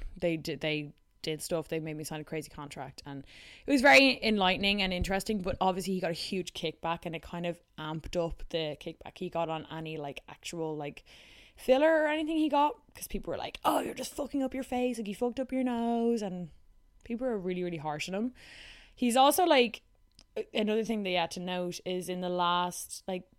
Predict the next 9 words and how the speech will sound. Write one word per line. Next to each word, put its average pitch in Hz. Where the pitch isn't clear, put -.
I 196
think 233
three 254
or 269
four 208
months 185
he's 185
gone 170
sober. 202